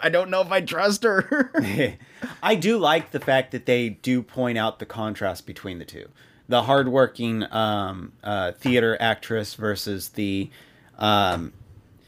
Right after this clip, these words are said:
Speaker 1: Well, that plays into what, how
Speaker 2: the
Speaker 1: she's
Speaker 2: one
Speaker 1: gonna
Speaker 2: who's
Speaker 1: become Ai.
Speaker 2: more aware of cameras and where they are
Speaker 1: Yeah.
Speaker 2: and how she's always looking. And
Speaker 1: She plays the audience, whereas
Speaker 2: Yeah.
Speaker 1: Akane plays the character.
Speaker 2: Yeah. And, and I do love the fact that they point out the contrast between the two. And,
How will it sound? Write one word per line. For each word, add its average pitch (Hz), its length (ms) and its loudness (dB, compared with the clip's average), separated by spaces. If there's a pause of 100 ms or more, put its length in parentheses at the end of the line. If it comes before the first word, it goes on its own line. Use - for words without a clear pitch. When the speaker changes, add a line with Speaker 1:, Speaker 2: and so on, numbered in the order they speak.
(380)
Speaker 1:
Well, 185 100 2
that 139 140 2
plays 113 240 0
into 90 200 -4
what, 90 180 -6
how 156 140 -2
Speaker 2:
the 175 60 4
Speaker 1:
she's 165 60 0
Speaker 2:
one 175 140 2
Speaker 1:
gonna 180 120 -2
Speaker 2:
who's 190 140 4
Speaker 1:
become 85 160 0
Ai. - 40 0
Speaker 2:
more 160 260 2
aware 131 880 2
of 120 400 0
cameras 110 560 -4
and 104 140 -8
where 120 220 4
they 123 180 2
are 120 440 2
Speaker 1:
Yeah. 92 100 -4
Speaker 2:
and 110 80 -4
how 127 340 2
she's 117 400 -4
always 113 340 0
looking. 107 540 -4
And 104 300 -4
Speaker 1:
She 104 140 0
plays 143 300 2
the 107 140 2
audience, 95 500 2
whereas 90 220 0
Speaker 2:
Yeah. 156 160 4
Speaker 1:
Akane 95 280 0
plays 87 320 -2
the - 60 -8
character. 78 480 -6 (140)
Speaker 2:
Yeah. 127 160 -2 (440)
And, 165 340 2
and 156 120 2
I 147 120 4
do 156 240 2
love 131 280 2
the 117 80 -12
fact 117 300 0
that 117 140 -12
they 110 220 -4 (140)
point 135 440 0
out 101 320 0
the 98 80 -8
contrast 104 580 0
between 107 340 0
the 98 80 0
two. 87 340 -6
And, 107 360 -4